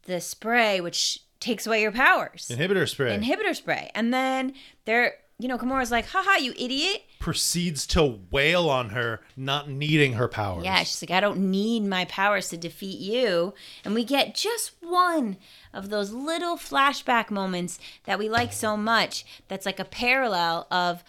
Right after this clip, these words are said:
Speaker 1: a time that Kimura was given a beat down to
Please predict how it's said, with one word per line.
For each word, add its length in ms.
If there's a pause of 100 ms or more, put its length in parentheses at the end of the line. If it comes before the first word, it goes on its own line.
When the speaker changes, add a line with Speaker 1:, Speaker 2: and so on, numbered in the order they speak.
(180)
Speaker 1:
a 60
time 400
that 200
Kimura 420
was 160
given 220
a 40
beat 280
down 320 (380)
to 460